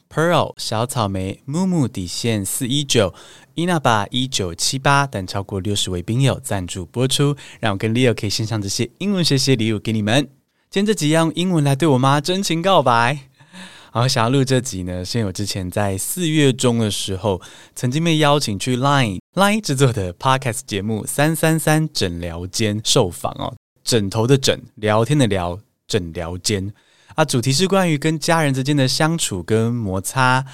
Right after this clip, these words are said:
啊，想要听完整的访谈的话呢，听我出卖爸妈的部分，<laughs> 我把连结放在资讯栏中，想要听的兵友可以参考。那这之中，我就想起很久远的心情。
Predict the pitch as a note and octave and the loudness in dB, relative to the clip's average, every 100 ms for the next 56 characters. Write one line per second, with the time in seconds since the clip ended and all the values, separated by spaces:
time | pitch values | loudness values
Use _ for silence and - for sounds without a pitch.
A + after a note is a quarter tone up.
0 | - - - - - A2+ G#2+ A#2 A#2+ G#2+ | -20 -20 -20 -14 -6 -2 0 0 2 2
1 | A2 G2 F#2+ F2 E2 F2+ G2 C#3 A#2+ A#2 | 0 -2 -4 -6 -8 -6 0 2 2 0
2 | A2+ A2+ B2+ B2 F2+ - B2+ B2+ A#2 A2+ | -2 -2 0 0 0 0 0 2 2 2
3 | A2+ G#2 A2 G#2 G2+ A#2+ - _ - - | 2 -2 -2 -2 0 0 -2 _ -16 -14
4 | - C#3+ C3+ B2+ A#2 A2+ A#2 A#2 A#2 C3 | -12 -2 2 4 2 0 -2 -2 0 0
5 | A#2+ A#2 A#2+ F#2+ G2 - G#2+ G#2 - - | 0 -2 -2 -2 -2 0 2 0 -4 -10
6 | - A#2+ C3 E3+ C#3+ D#3+ E3+ G2+ - F#2+ | -2 0 0 0 0 2 4 2 2 -6
7 | - A#2+ B2 C3+ - - _ _ _ _ | -4 -4 -2 -2 -4 -6 _ _ _ _
8 | _ F#3+ G3+ G#3 G#3 G#3 G#3 G#3 D3+ B2+ | _ -8 -6 -2 2 6 6 6 4 4
9 | F#3+ E3+ B2 C3+ C#3+ B2+ A#2+ G2+ A#2 A2+ | 2 4 2 2 2 2 0 -2 0 2
10 | C3+ G#2+ F#2+ - G#2 - - | 2 0 -2 -4 -2 -4 -6